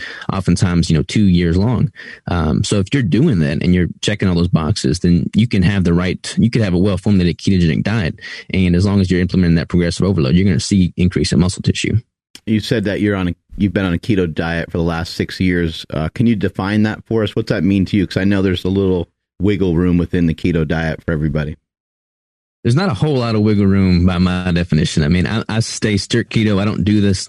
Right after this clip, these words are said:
Speaker 1: the carb ups. I don't do the cyclical or the targeted keto. I mean, my definition of keto is basically in one in which, you know, everything that I consume in a day-to-day basis is designed to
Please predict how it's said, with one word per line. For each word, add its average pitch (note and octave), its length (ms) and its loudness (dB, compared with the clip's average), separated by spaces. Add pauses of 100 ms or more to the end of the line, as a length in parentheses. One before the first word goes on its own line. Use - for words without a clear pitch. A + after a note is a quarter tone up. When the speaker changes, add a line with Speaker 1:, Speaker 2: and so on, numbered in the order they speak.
Speaker 1:
the F#2+ 100 2
carb G2 300 -2
ups. F#2 240 0
I F#2+ 60 2
don't F#2 120 0
do G2 120 2
the F#2 80 2
cyclical F#2+ 580 0
or F2+ 60 2
the F2+ 80 2
targeted F2 440 0
keto. F2 460 0 (300)
I - 60 -2
mean, F#2+ 180 4
my A2+ 180 2
definition A#2 500 2
of F2+ 140 0
keto G2+ 240 2
is F#2+ 140 2
basically F#2 440 0
in E2+ 160 2 (140)
one F#2 240 4
in F2 100 4
which, F2 380 -2 (360)
you G2 120 2
know, F2 160 2 (360)
everything B2 340 2
that G#2 100 2
I G2+ 100 0
consume F2+ 800 2 (220)
in F#2+ 100 2
a E2+ 60 2
day-to-day F2+ 320 2
basis E2+ 720 -2
is F2+ 420 0
designed F#2 800 0
to F2+ 300 2